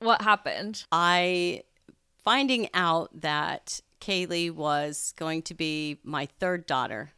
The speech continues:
Speaker 2: Initially, I was like, "Wow." I was kind of thinking, you know, this might be fun to have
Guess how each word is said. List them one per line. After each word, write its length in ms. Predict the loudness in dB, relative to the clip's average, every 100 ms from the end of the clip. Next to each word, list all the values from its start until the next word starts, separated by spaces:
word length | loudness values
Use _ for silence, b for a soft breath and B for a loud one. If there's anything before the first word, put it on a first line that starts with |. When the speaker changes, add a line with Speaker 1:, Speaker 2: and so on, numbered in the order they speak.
| -10
Speaker 2:
Initially, 800 | -4 -4 -4 -2 0 0 0
I 200 | 2 2
was 300 | 0 -2 -6
like, 320 | -2 -2 -2 -2
"Wow." 360 | 0 0 -4 -8
I 100 | -10
was 220 | -8 -8 -8
kind 300 | -6 -6 -6
of 160 | -8
thinking, 560 | -6 -8 -6 -6 -6 -6
you 120 | -4
know, 120 | -4
this 240 | -4 -8 -6
might 220 | -6 -6
be 100 | -10
fun 260 | -6 -6 -4
to 80 | -4
have 380 | -6 -8 -10